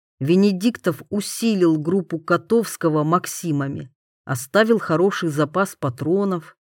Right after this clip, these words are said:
снабдил боеприпасами от души, поскольку предстояло занять сразу несколько высот,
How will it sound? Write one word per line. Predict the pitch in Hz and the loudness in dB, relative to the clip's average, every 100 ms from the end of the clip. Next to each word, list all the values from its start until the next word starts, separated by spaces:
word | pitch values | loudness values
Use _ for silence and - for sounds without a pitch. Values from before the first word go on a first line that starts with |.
| _ _ | _ _
снабдил | - - 180 175 196 277 | -14 0 0 2 2 2
боеприпасами | 208 196 196 185 196 214 220 - 196 196 | 6 6 6 2 0 2 0 0 0 2
от | 196 185 | 2 0
души, | 214 208 - 156 139 135 _ _ - | -4 -6 -8 -6 -6 -8 _ _ -2
поскольку | 160 - 208 196 - | -2 0 0 0 0
предстояло | 160 175 - - 180 185 180 170 | -4 -4 -4 -2 2 4 4 2
занять | 160 190 220 208 | 2 2 2 -2
сразу | - 185 190 180 | -2 0 0 0
несколько | 180 180 - 170 175 | 0 -2 -2 -2 -2
высот, | 170 185 - - 254 - | -2 -2 -4 0 0 0